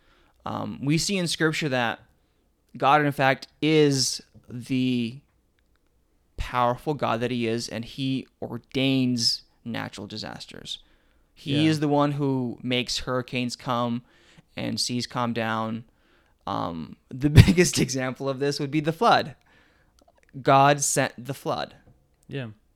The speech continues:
Speaker 1: And the purpose of this flood was to literally kill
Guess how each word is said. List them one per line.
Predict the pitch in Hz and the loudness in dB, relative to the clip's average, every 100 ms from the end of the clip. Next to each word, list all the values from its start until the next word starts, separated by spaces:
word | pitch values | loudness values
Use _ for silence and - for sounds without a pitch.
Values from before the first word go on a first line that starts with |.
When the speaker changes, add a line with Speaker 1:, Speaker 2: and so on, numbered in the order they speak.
| _ | _
Speaker 1:
And | 123 123 117 - - | -4 -4 -6 -12 -10
the | 135 | -10
purpose | - - 214 240 240 | -2 2 4 2 -2
of | 143 | -4
this | 127 - | -4 -8
flood | - 127 123 | -4 0 0
was | 117 123 - | 0 -4 -4
to | - 123 - - _ _ _ _ _ _ | -4 -6 -6 -20 _ _ _ _ _ _
literally | 120 139 220 - 175 131 120 | -2 2 2 4 2 2 -2
kill | - 127 110 - | -2 0 0 -4